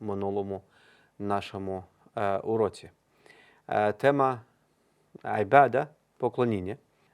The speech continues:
Всевишній Аллах Субханаху ва Та'аля в Корані каже: "Ба'да аузу білляхі мінаш шайтанір раджім. Ва ма халактул джинна вал інса ілля ліябудун". "Я створив людей та джинів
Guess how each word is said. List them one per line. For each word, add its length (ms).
Всевишній 400
Аллах 220
Субханаху 520
ва 100
Та'аля 580
в 80
Корані 400
каже: 420
"Ба'да 240
аузу 200
білляхі 340
мінаш 240
шайтанір 440
раджім. 340
Ва 80
ма 140
халактул 540
джинна 360
вал 200
інса 500
ілля 400
ліябудун". 600
"Я 160
створив 520
людей 360
та 160
джинів 460